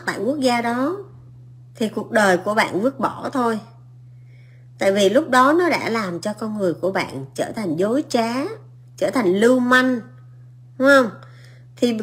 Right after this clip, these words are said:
khi bạn dối trá, bạn lưu manh thì bạn đến một đất nước khác, người dân của họ cũng khinh thường bạn. Tại vì người ta không thích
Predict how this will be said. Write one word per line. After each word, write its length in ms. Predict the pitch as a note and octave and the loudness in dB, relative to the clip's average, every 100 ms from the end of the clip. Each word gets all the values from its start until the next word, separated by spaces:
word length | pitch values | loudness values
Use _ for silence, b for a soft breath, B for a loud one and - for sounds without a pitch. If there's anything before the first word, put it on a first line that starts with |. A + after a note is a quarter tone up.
| - | -2
khi 240 | - D#4+ | 4 6
bạn 320 | B3+ F#3+ G3+ | 6 2 4
dối 200 | B3+ D4 E4 | 8 8 8
trá, 200 | D4+ E4 | 6 6
bạn 200 | A#3+ E3+ | 2 2
lưu 180 | A#3+ C4+ | 2 6
manh 260 | C#4 C#4 | 6 4
thì 80 | C4 | 0
bạn 260 | F3+ C3+ G#3+ | -2 -2 0
đến 260 | C4+ E4+ A#3+ - | 2 2 0 -6
một 180 | A3 - A3+ G#3 - | -8 -6 -10 -12 -6
đất 200 | - - | -2 2
nước 160 | D#4 F#4 | 2 2
khác, 300 | D#4+ D#4 - - - - - - - - - - - - | 0 0 0 -10 -20 -20 -20 -20 -20 -20 -20 -20 -14 -4
người 220 | A3 G#3 | -2 2
dân 240 | B3 C4 | 4 4
của 140 | B3+ B3 | 2 0
họ 280 | A3 C#3 D#3+ | 0 0 -2
cũng 120 | F#3+ | -4
khinh 240 | - C4 A#3+ | 2 2 0
thường 300 | A3+ F#3 D#3+ | -4 -4 -4
bạn. 200 | - - - - - - - - - - | -6 -10 -20 -20 -20 -20 -20 -20 -14 -4
Tại 120 | A3+ | 0
vì 140 | A#3+ | 2
người 120 | A#3 A#3+ | 0 0
ta 80 | C4 | 0
không 200 | C#4+ C#4+ | -2 -2
thích 160 | A4+ | -6